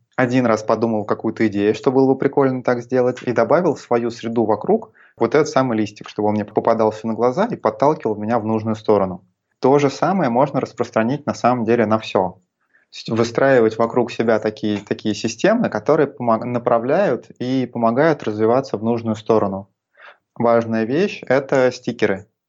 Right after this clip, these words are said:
Когда меня что-то беспокоит или интересует, или я хочу с чем-то разобраться, а, я просто записываю эту мысль на стикер и клею ее на стену, на холодильник, на шкаф или на специальную доску. А, через некоторое время к ней возвращаюсь,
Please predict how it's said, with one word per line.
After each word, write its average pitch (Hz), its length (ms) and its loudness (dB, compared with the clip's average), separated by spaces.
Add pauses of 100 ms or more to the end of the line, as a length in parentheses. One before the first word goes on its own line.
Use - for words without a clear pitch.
Когда 117 300 0
меня 110 240 -2
что-то 110 560 -2
беспокоит 151 760 0
или 107 140 0
интересует, 110 720 -2
или 107 80 2
я 107 100 4
хочу 110 280 -2
с - 20 -16
чем-то 107 340 -4
разобраться, 120 680 0 (320)
а, 113 240 0
я 135 180 2
просто 117 300 -2
записываю 110 580 -2
эту 110 140 -2
мысль 107 260 -2
на 107 160 0
стикер - 460 0 (200)
и 214 100 4
клею 160 280 4
ее 139 140 4
на 117 100 4
стену, 98 480 -2 (240)
на 123 160 2
холодильник, 98 640 0
на 113 80 2
шкаф 101 420 0
или 110 200 0
на 110 100 0
специальную 110 520 0
доску. 104 460 -2 (600)
А, 107 160 4
через 120 260 0
некоторое 143 340 2
время 127 280 4
к - 80 -6
ней 123 100 2
возвращаюсь, 123 800 0